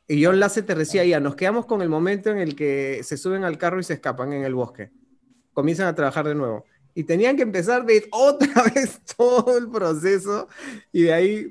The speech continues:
dos semanas después, volverse a juntar en esa misma sala y volver a hablar de toda la película, y ahí nuevamente podía pasar que se quedaran con dos, tres momentos, y de ahí empieza de cero,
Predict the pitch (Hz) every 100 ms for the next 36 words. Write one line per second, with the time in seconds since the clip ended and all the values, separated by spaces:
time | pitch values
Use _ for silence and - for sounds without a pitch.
0 | - 196 214 214 208 214 185 - 208 196
1 | 151 151 202 208 175 165 160 185 190 160
2 | 165 180 180 180 156 180 180 202 175 139
3 | 139 156 156 160 151 139 - 190 202 208
4 | 190 175 180 175 180 196 - 143 135 180
5 | 180 185 196 160 127 131 165 156 170 170
6 | 160 139 139 160 170 147 135 165 165 175
7 | 170 147 160 160 175 147 127 156 - 123
8 | 117 151 165 165 131 - 156 156